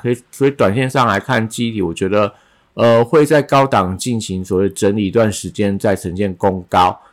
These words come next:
那散热族群则是法人买盘还在，所以短线上来看都还有维持续强的空间。台积电在这个礼拜四法说会之前，我觉得股价应该都还是以小涨小跌居多。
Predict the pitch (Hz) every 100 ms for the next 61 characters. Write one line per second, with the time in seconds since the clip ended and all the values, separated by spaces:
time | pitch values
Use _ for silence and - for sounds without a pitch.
0 | - 143 139 175 175 143 127 120 110 117
1 | 123 - 92 92 95 85 90 92 95 90
2 | 90 135 90 85 - 110 110 101 87 113
3 | 107 117 101 90 87 117 98 90 101 101
4 | 90 92 90 90 - 113 - 82 92 -
5 | 101 101 110 104 107 _ _ _ _ _
6 | 143 156 185 185 175 175 165 170 156 117
7 | 95 - 120 117 - 117 98 87 - 117
8 | 127 110 - 113 110 - 95 87 90 92
9 | - 87 82 117 107 107 110 113 110 113
10 | 107 92 98 101 85 95 98 104 104 87
11 | 80 85 87 - 110 107 - 120 117